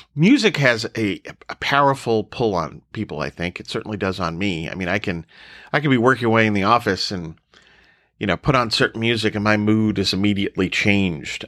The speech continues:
Um, I need some energy. I put on certain music and boom, I've got a bit of energy. So, or I, you know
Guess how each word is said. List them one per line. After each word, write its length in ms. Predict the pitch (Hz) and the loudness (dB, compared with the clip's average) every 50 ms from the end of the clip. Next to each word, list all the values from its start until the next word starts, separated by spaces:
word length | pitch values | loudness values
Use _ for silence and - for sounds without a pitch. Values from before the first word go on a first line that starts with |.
| - 92 | -4 0
Um, 320 | 90 87 87 85 85 82 | 0 2 2 2 2 0
I 120 | 85 113 | 0 0
need 220 | 120 120 117 110 - | 0 0 -2 0 0
some 160 | - 117 - - | 0 -2 0 0
energy. 600 | 110 107 110 113 110 98 101 90 78 78 80 - - | 2 2 4 2 2 0 -2 -2 -2 -4 -6 -6 -4
I 80 | - 101 | -4 -2
put 180 | - 120 107 98 | 0 2 2 2
on 140 | 92 92 | 2 2
certain 300 | - - 117 - - 90 | 2 2 0 0 0 0
music 560 | 98 98 104 98 - 90 82 - - - - - _ _ _ _ _ _ - - | 0 2 2 2 2 0 0 0 -4 -12 -16 -20 _ _ _ _ _ _ -10 -8
and 100 | 104 101 | 0 2
boom, 300 | 151 170 139 90 - - | 2 2 2 0 -4 -8
I've 160 | - 98 - | -10 -4 0
got 160 | - 117 117 | 2 2 2
a 60 | 107 82 | 2 0
bit 140 | 90 78 | -2 -2
of 80 | 82 80 | -2 -2
energy. 380 | 82 78 73 73 - - - - | -2 -2 -4 -6 -6 -8 -10 -8
So, 300 | - - 101 92 - - _ - - - - - - _ _ | -2 0 0 0 0 -2 _ -20 -20 -20 -20 -20 -20 _ _
or 240 | - 131 135 131 120 | 4 6 6 6 6
I, 180 | 117 113 110 - | 6 4 0 0
you 80 | 131 123 | -2 -4
know 160 | 95 85 - | -4 -4 -6